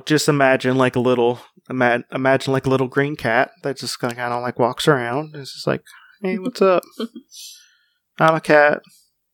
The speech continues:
Speaker 1: Meow, meow, meow, meow, meow, meow."
Speaker 2: <laughs>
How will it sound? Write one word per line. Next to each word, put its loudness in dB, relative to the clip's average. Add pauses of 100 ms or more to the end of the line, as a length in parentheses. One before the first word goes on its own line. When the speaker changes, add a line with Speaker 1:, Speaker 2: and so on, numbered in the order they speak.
(240)
Speaker 1:
Meow, -2
meow, -2
meow, -2
meow, -4
meow, -4
meow." -4 (420)
Speaker 2:
<laughs> -2